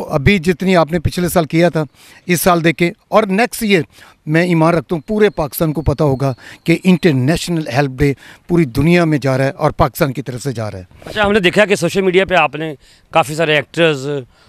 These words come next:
Speaker 2: और सियासी लोग और समाजी लोग भी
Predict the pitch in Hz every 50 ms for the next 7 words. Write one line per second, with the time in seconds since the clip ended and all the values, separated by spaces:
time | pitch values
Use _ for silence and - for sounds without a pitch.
0 | _ _ - 127 135 135 139 135 131 131 120 - - - 139 - - 156 156 147
1 | 139 131 110 _ - - 120 123 131 135 143 143 135 113 127 131 107 - _ _
2 | _ - 139 131 - - 135 135 131 117 131 156 143 139 139 139 117 101 127 135
3 | 120 101